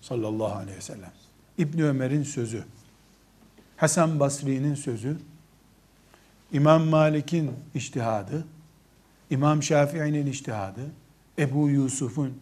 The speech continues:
içtihadı, gerisi yok gerisi. Gerisinde deniz yok çünkü.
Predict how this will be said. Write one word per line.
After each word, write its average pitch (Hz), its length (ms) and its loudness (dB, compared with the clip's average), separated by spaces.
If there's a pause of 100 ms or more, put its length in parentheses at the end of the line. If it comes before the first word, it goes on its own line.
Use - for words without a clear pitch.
(120)
içtihadı, 117 680 -8 (1160)
gerisi 180 500 4 (340)
yok 147 220 2 (120)
gerisi. - 460 -16 (800)
Gerisinde 165 720 0 (200)
deniz 143 320 2
yok 107 200 -10
çünkü. - 300 -18